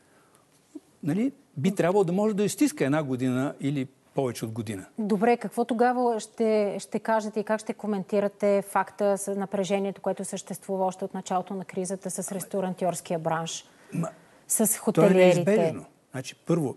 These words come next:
Speaker 1: неизбежно, второ, държавата направи много за тях. Те се оказаха най-ценната, най-голямата,
Speaker 2: Ма
Speaker 1: основната
Speaker 2: те са
Speaker 1: част от,
Speaker 2: най-силно ударените.
Speaker 1: от българската
Speaker 2: Не е ли
Speaker 1: икономика.
Speaker 2: така?
Speaker 1: Съгласен съм, но ако видите какъв е техният принос, влезте в данъчно да ви направите една сметка,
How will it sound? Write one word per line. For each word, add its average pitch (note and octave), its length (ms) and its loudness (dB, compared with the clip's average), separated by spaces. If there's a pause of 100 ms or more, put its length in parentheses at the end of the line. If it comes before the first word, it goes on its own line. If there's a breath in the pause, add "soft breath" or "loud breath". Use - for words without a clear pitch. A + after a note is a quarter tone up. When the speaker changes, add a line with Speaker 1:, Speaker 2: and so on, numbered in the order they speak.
(120)
Speaker 1:
неизбежно, B2+ 640 0
второ, F#3+ 300 2
държавата E3 420 0
направи G#3 280 -2
много A3 220 -2
за A2 120 -4
тях. - 380 -14 (1400 soft breath)
Те B3+ 120 4
се F#3+ 100 0
оказаха G#3 520 0
най-ценната, G3+ 640 0
най-голямата, F#3 520 0
Speaker 2:
Ма F3+ 160 2
Speaker 1:
основната G#3 340 2
Speaker 2:
те C4+ 60 0
са C4 60 4
Speaker 1:
част C4+ 200 4
от, G4 60 2
Speaker 2:
най-силно C#4 280 4
ударените. A3+ 580 2
Speaker 1:
от F#3 40 0
българската G3+ 560 -2
Speaker 2:
Не G3 60 4
е G3 40 0
ли G3+ 80 2
Speaker 1:
икономика. B3 320 2
Speaker 2:
така? F3 240 -2 (400)
Speaker 1:
Съгласен E3 540 -2
съм, C#3+ 240 0
но C3 220 0 (300)
ако C3 220 -6
видите A#3 320 0
какъв F3 360 -4
е D#3+ 60 -6
техният D3 420 -2
принос, A#2+ 560 -4 (320)
влезте - 300 -6
в B2+ 40 -4
данъчно E3 320 -2
да D3 60 -2
ви D3 80 0
направите D3+ 420 -2
една D#3 140 0
сметка, E3 460 -2